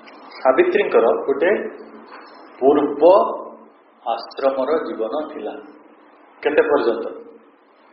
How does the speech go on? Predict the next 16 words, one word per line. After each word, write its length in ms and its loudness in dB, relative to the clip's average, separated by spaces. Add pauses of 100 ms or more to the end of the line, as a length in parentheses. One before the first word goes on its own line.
(560)
ଯେତେ 440 -2
ପର୍ଯ୍ୟନ୍ତ 560 0
ସେ 220 -6
ବାପାର 400 2 (100)
ଝିଅ 220 0
ହେଇକି 300 -2
ରାଜକୁମାରୀ 640 -2
ହେଇକି 220 -8
ବୁଲୁଥିଲେ, 460 -8 (1700)
ଯେତେ 360 0
ପର୍ଯ୍ୟନ୍ତ 480 0
ସେ 160 -2
ସତ୍ୟବାନଙ୍କୁ 720 2
ଭଲ 220 -4 (120)
ପାଇଥିଲେ, 420 -4 (120)
ସେ 140 -8